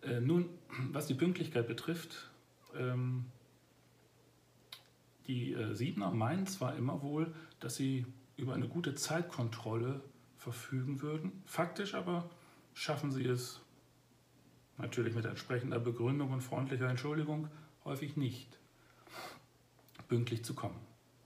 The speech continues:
Aber sie haben ja, wie gesagt, so viele gute andere Eigenschaften, die Siebener, auf die ich vielleicht in einem anderen Video noch einmal ausführlich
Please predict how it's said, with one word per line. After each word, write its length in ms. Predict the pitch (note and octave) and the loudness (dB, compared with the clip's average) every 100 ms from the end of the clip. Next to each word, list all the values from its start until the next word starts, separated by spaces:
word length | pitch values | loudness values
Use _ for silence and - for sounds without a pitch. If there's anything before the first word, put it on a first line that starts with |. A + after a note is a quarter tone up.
| - - | -20 -2
Aber 280 | B2+ D#3 D#3 | 2 4 2
sie 160 | C3+ | 0
haben 340 | A2+ B2+ C#3+ B2 | 2 2 2 0
ja, 400 | A2+ G#2+ B2+ A#2 | 0 0 0 0
wie 80 | |
gesagt, 520 | G#2+ - - A2+ - - | -2 -4 -2 -2 -4 -4
so 260 | A#2 C3+ | -2 -2
viele 400 | C3 B2 A#2+ A#2+ | -2 -4 -2 0
gute 320 | A2+ A2+ A2 | -2 -4 -2
andere 500 | B2+ D3+ D#3+ D#3 C#3+ B2+ - - - - - | 0 0 0 0 -2 -4 -12 -20 -20 -20 -10
Eigenschaften, 800 | C3+ B2+ - - A2+ A2 - G#2+ | -6 -6 -6 -2 -2 -2 -4 -4
die 120 | A2 | -4
Siebener, 520 | G#2+ A2+ G#2+ G#2 G#2 G2+ - - - | -2 -2 0 -2 -2 -6 -16 -20 -16
auf 140 | - A2 | -12 -4
die 80 | A#2 | -4
ich 120 | - | -4
vielleicht 440 | G#2 G#2+ A#2 A#2+ | -2 0 2 0
in 80 | A2 | -2
einem 280 | G2 F#2+ F#2 - - - - - - | -4 -6 -10 -16 -20 -20 -20 -20 -10
anderen 480 | - D#3 D#3 C#3+ B2 | 0 2 2 2 0
Video 580 | B2 A#2+ A2+ A2 A2 - - - | 2 2 2 2 -2 -6 -16 -14
noch 140 | A#2+ | -10
einmal 260 | - G#2+ G2 | -6 -4 -4
ausführlich 720 | - A2 A2 - G2 G2 - | -4 -4 -4 -6 -8 -8 -12